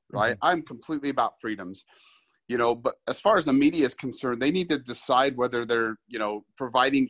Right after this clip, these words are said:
Speaker 1: information or they're providing opinion, and there's gotta be a separation of those two, um, because there isn't,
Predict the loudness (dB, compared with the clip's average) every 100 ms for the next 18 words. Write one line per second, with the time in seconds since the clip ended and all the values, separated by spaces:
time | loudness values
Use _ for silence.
0 | 0 -2 -2 -2 -4 -4 -4 -4 -4 _
1 | _ _ _ 0 2 0 -2 0 0 0
2 | -8 -10 -8 -4 -4 -4 -6 -4 -4 -2
3 | 0 0 0 -6 -4 -8 -6 -8 -6 -4
4 | -4 -4 -12 _ -2 2 0 0 0 2
5 | 2 -2 -14 -20 -20 -20 _ 2 4 6
6 | 4 0 -8 -12 -14 -8 -8 -8 _ _
7 | -20 -12 -4 2 2 0 -8